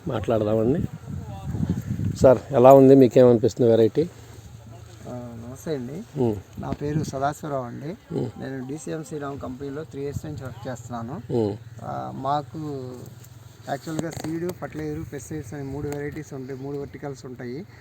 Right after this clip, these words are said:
Speaker 2: అని మా సీడ్ వెరైటీస్లో మా దగ్గర శ్రీరామ్ శోభ అని, ఆ, శ్రీరామ్ సెవెంటీ వన్ అని, డబల్ టూ జీరో నైన్ అని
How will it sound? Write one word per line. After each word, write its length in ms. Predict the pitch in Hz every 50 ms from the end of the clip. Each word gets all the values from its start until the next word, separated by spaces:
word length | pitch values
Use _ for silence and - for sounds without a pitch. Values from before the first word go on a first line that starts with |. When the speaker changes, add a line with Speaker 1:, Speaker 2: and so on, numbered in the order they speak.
| - - - - - - -
Speaker 2:
అని 180 | 143 147 160 165
మా 240 | 147 143 139 139 139 139
సీడ్ 280 | 131 - 151 156 165
వెరైటీస్లో 640 | 170 165 165 156 156 147 151 147 143 160 160 180 180
మా 220 | 170 156 147 143
దగ్గర 420 | 139 139 135 151 156 156 139 131 123 -
శ్రీరామ్ 300 | - 147 151 160 160 151
శోభ 320 | - - - 139 139 139 143
అని, 340 | 139 135 131 131 151 190 202 - - - - - - - - - - 147
ఆ, 300 | 139 135 131 123 120 - - - - -
శ్రీరామ్ 320 | 156 156 156 160 156 139
సెవెంటీ 420 | - - 139 131 143 151 143 151
వన్ 180 | 147 139 135 135
అని, 280 | 127 127 131 147 175 214 190 139
డబల్ 240 | 143 143 151 151
టూ 120 | 151 165 156
జీరో 300 | 139 143 139 147 147 139
నైన్ 140 | 135 127 131
అని 220 | 127 131 147